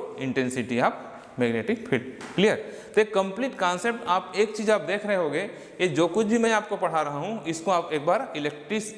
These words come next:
electricity में पढ़ चुके हैं। वहाँ पर आप electricity में क्या पढ़े हैं? वहाँ पर पढ़े हैं intensity of electric field। मतलब यदि student electricity और magnetism को comparatively पढ़े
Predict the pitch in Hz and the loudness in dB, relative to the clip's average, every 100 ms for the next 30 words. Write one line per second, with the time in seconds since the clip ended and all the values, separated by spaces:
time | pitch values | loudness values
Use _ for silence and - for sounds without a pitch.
0 | - 139 143 180 165 190 185 160 151 120 | 0 2 2 -2 0 0 4 2 2 -4
1 | 120 107 - - - 147 180 208 196 175 | -6 -8 -12 -18 0 2 4 4 2 2
2 | 170 208 196 208 208 196 202 214 220 262 | -2 -4 -2 0 2 2 2 0 0 -2
3 | 294 - - - - 147 160 180 196 185 | -6 -12 -18 -18 -4 2 2 4 2 2
4 | 214 202 175 170 214 208 214 220 220 208 | 0 -2 -2 2 2 0 -4 0 0 2
5 | 185 190 170 - 117 104 - - - - | -2 0 -4 -2 -2 -2 -12 -16 -20 -20
6 | - - - - - 160 202 226 202 196 | -20 -20 -20 -10 2 4 6 4 4 4
7 | 247 233 - 175 214 196 226 - - - | 0 -2 -2 2 2 2 -4 -8 -16 -18
8 | - - - - 151 165 170 233 233 214 | -20 -20 -20 -4 4 4 4 2 2 0
9 | 233 233 160 165 156 170 214 220 233 190 | 0 2 2 2 4 2 2 2 2 2
10 | 185 - 160 202 - - - - 165 165 | -4 2 2 2 -4 -12 -16 0 0 2
11 | 180 170 190 220 262 202 151 | 0 4 4 4 2 2 2